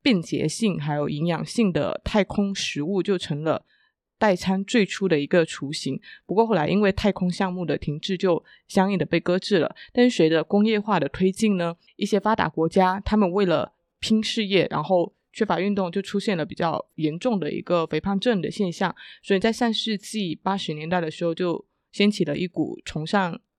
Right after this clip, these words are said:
低脂肪、高碳水化合物的一个饮食热潮。然后美国一家知名度非常高的公司，康宝莱公司也就在这个时候诞生的。与此同时呢，在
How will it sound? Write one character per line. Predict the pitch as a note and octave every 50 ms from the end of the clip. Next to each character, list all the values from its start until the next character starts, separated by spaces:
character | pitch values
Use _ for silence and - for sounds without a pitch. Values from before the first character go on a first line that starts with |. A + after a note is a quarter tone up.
| _ _
低 | G#3+ G#3+ G#3
脂 | - - G#3 G#3
肪、 | - F3 C#3+ - F3+ - _ _ _ _
高 | - F#3+ G3
碳 | G3 - A3+ G3+ E3+
水 | - E3+ C#3 F#2 F2+ C2 - - - - - - - - _
化 | - G#3+ F#3 D#3
合 | D3
物 | C#3+ F3+ E3+
的 | D#3+ - -
一 | -
个 | D3+ - F3 E3 -
饮 | D3+ D3
食 | - - - D#3
热 | F#3+ G3+ E3+
潮。 | - - - - - - - _ - - - - _ _ _
然 | E3 E3+
后 | G#3+
美 | A#3 G#3+ E3+ D3+
国 | - - D#3 D3+ D#3+ F3
一 | - A3 G#3
家 | - G3+ F#3 F#3 F3+ F#3 F#3 F#3 - -
知 | - A3 A3+
名 | G3 E3 E3
度 | F#3+ F#3
非 | - F#3+ F#3+
常 | F3+ - D3 C#3 D3 D3+ - - _ _ _ _ _ _ _ _ _ - _ _
高 | - F#3+ F#3+ F#3+
的 | F3 D3+
公 | - F3 F3 F#3
司， | F3+ - - - E3+ E3 E3 -
康 | - - G#3+ G#3+
宝 | G3 D3+ C3
莱 | - D3+ -
公 | - E3 E3+
司 | E3+ - - F3
也 | D3 C#3+
就 | - F3
在 | F3 E3+ E3+
这 | - F#3
个 | E3+ F3
时 | - - -
候 | C#3+ D3+ -
诞 | F3+ F3 D#3+
生 | D3 - D#3 D3 D3
的。 | - - - - - - - - _ _ _ - - _
与 | - G3+
此 | G#3+ - G#3 F3
同 | - E3+ D#3+ E3+
时 | E3+ - - F3
呢， | E3+ F3 F3
在 | F3 - G#3+ F#3+